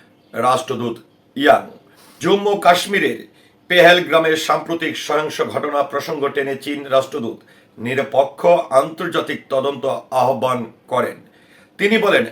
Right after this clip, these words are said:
এমন সময়ে চীন সবসময় সত্য ও ন্যায়ের পক্ষে থাকবেন। সাংবাদিকদের এক প্রশ্নের জবাবে ইয়াং ওয়েন জানান,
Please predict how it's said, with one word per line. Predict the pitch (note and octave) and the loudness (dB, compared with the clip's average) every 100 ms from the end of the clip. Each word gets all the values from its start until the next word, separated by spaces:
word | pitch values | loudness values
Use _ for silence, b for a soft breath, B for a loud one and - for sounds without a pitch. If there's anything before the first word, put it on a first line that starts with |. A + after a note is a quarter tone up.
| - | -2
এমন | D3 F3 G3+ | 0 2 0
সময়ে | G3 F#3 F3+ F3+ | -2 -2 -2 -4
চীন | - F3 F3 | -4 -2 -2
সবসময় | - D#3 D#3+ - - - | -4 -4 -4 -4 -4 -6
সত্য | A2+ - - - E3+ - - | -8 -6 -8 -4 -2 -2 -2
ও | D3+ A2 b b b b - | -4 -4 b b b b -14
ন্যায়ের | B2 C#3+ D3 C#3 A#2 - - | 0 2 2 0 -2 -10 0
পক্ষে | C3+ C#3 - | 2 2 -2
থাকবেন। | C#3 B2+ A2+ G#2+ E2+ - _ _ _ b b b b - | -2 -2 -4 -8 -12 -20 _ _ _ b b b b -14
সাংবাদিকদের | - E3 G3 G3+ G3 F#3 G3+ F#3+ - | 0 0 4 2 2 4 4 4 -2
এক | D#3 E3+ E3+ E3 | 4 6 6 -4
প্রশ্নের | D3 F3 - F3+ E3 | -8 -8 -6 -6 -2
জবাবে | D#3+ D#3+ D#3+ D#3 | 2 2 2 0
ইয়াং | B2+ C#3 D#3 D#3 | 2 4 4 2
ওয়েন | D3+ | 0
জানান, | C#3+ C#3 A2 - | 0 0 0 -8